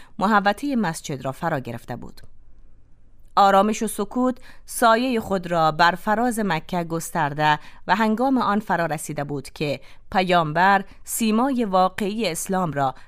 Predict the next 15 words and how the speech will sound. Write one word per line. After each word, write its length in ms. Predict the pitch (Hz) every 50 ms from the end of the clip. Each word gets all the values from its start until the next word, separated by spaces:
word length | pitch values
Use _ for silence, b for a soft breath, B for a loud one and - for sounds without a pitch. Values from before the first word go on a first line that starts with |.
| b - -
به 100 | 165 165
مردم 400 | 165 156 147 143 151 143 139 139
معرفی 520 | 135 135 - 139 139 143 139 - - 139
کند. 400 | - - 139 120 107 - - - - - - - - - - - - - - - - - - - - - - - - - -
نفسها 680 | 170 160 - - 160 156 - - - 190 190 190 202 202
در 280 | 175 190 180 190 190 180
سینه‌ها 520 | - - - 196 180 170 165 175 185 175
حبس 360 | 180 190 208 208 - - - -
شده 260 | - - 165 139 156
بود 280 | 151 147 139 139 131 B B B B B B B
و 280 | 156 156 165 156 151 - -
افکار 600 | - 214 214 - - - - - 247 247 240 220
و 120 | 220 214 214
تصورات 720 | - 220 196 - - 202 190 185 196 196 214 247 240 240
مختلفی 800 | 233 220 196 202 - - - 185 202 208 208 - 180 151 139